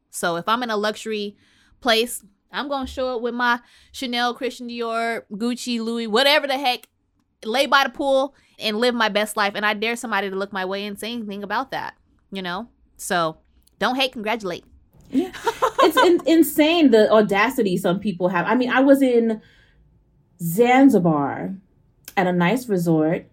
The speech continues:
Speaker 2: by myself, just enjoying life on a solo location. I earned it. And I was going to dinner and they sat us at these round tables. And, you know, I'm looking forward to meeting other guests. I was the only Black guest on property.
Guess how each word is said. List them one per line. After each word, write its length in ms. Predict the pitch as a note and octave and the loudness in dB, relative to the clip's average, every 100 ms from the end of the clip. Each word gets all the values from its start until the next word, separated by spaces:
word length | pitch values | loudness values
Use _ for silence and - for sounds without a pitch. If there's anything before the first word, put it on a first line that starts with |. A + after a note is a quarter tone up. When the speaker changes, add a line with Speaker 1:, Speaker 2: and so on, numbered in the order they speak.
| - | -4
Speaker 2:
by 200 | A3 G4+ | 2 4
myself, 560 | G#4 G4+ A4 G#4 E3 F3 - | 4 4 4 4 2 -2 -2
just 320 | G#3+ D4+ - - _ | 0 0 -2 -18 _
enjoying 540 | A#3 A3+ G#3 A#3 B3 | 4 4 4 2 2
life 260 | A3+ G#3 B3+ | 2 2 2
on 120 | A3+ | 2
a 40 | G#3 | 2
solo 260 | A3+ A3 | 2 0
location. 400 | A3+ B3 A3+ B3+ - | 0 0 -2 -2 0
I 220 | G3 A3+ | 0 2
earned 220 | G3+ G#3 | 0 0
it. 340 | B3+ F#4 - - _ _ _ _ _ - - - - | 0 -2 -10 -20 _ _ _ _ _ -20 -20 -18 0
And 140 | B3+ | 4
I 80 | C4+ | 6
was 160 | C4+ C4 | 6 6
going 300 | C4 C#4+ C4+ | 6 6 6
to 100 | C#4 | 4
dinner 320 | F#3+ B3+ D4 | 4 4 4
and 120 | G#3+ | 6
they 80 | G#3+ | 4
sat 280 | - B3+ B3+ | 4 0 0
us 120 | A#3+ | 0
at 160 | A#3+ G3+ | 0 0
these 180 | G#3 F#3+ | -2 -2
round 320 | F#3 G3+ G#3+ | 0 0 0
tables. 360 | A#3 G3+ G3+ A3+ | 2 2 2 2
And, 120 | B3+ | 2
you 60 | |
know, 100 | F4 A3+ | 2 0
I'm 160 | A#3+ | 4
looking 260 | A3 A#3+ B3+ | 6 6 4
forward 320 | B3+ C4+ A#3+ | 4 4 4
to 120 | A3+ | 2
meeting 380 | F#3 F3+ F#3+ G3 | 2 2 2 0
other 300 | F3 F#3 F3+ | 0 2 2
guests. 640 | E3+ G3 A3+ E3+ - - _ - - | 2 0 -4 -12 -20 -20 _ -20 -2
I 120 | G#3+ | 4
was 180 | B3 B3+ | 6 6
the 160 | A#3+ B3+ | 4 2
only 400 | A3 B3+ B3 A#3 | 2 2 0 -2
Black 520 | E3+ F3+ G3 F#3+ - E3+ | -2 -2 -2 -4 -10 -4
guest 560 | F3+ F3 F3 - - _ _ _ - | 0 0 -2 -12 -20 _ _ _ -2
on 180 | E3+ E3+ | -2 0
property. 640 | E3+ D#3 E3 - - | -2 -2 -8 -12 -14